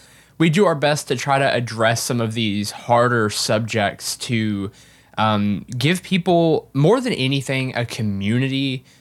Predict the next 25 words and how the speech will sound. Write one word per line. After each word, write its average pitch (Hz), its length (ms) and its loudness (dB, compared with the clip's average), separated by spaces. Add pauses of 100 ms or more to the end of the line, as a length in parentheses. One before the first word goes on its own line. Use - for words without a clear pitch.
(120)
Um, 110 220 2
we 117 120 0
have 117 180 2
a 123 60 0
community 113 420 0
group 110 260 -2
called 107 280 2
Nomads. 101 600 0
It's 104 140 -6
available. 95 680 -4
It's - 440 -8
on 107 180 0
Facebook. 110 600 -2
Anyone's 107 360 -2
welcome 107 360 -2
to 110 80 -4
join. 98 360 -2
There's 95 140 -4
just 104 160 -6
a 101 60 -8
quick 110 240 -6
little 104 160 -2
questionnaire 95 560 -4
to 95 100 -6
join. 92 480 -4